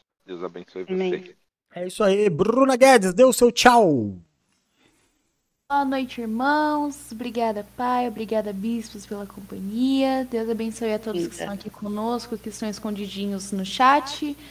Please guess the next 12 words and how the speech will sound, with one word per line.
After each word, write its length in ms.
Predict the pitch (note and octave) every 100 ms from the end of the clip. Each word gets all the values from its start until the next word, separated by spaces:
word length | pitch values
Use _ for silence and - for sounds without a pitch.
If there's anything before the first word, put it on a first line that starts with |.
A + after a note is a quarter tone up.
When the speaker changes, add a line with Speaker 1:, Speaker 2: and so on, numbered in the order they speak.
| - -
Speaker 4:
que 100 | A#3+
vão 200 | G#3+ A3+
nos 160 | A3 G3+
ouvir 260 | G3+ G3+
pelo 200 | G3+ F#3+
podcast. 840 | F#3 F#3 F3 - A#3 A#3+ C4 B3+ A3+
Deus 220 | A3 G#3+
abençoe 640 | G3+ G3+ G3+ - A#3+ A#3
e 40 | A3+
uma 180 | A3
ótima 380 | G#3+ A3 - A#3
noite. 640 | A3+ D#3+ D#3 - - -